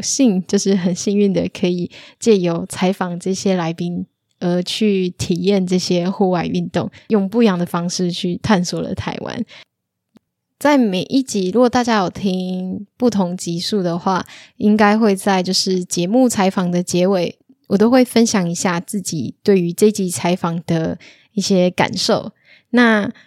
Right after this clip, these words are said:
我觉得就是在这一集里面，想要就是跟大家快速的分享几个我发现的，嗯，我的小发现。比如说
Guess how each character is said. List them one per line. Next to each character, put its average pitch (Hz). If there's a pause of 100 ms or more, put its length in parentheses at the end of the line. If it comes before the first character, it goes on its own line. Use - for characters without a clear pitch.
我 208
觉 220
得 233
就 -
是 220
在 214
这 208
一 233
集 185
里 170
面， 180
想 175
要 190
就 185
是 185
跟 180
大 180
家 175
快 -
速 233
的 190
分 202
享 190
几 -
个 180
我 -
发 190
现 202
的， - (400)
嗯， 170 (180)
我 190
的 185
小 -
发 196
现。 208 (400)
比 202
如 214
说 254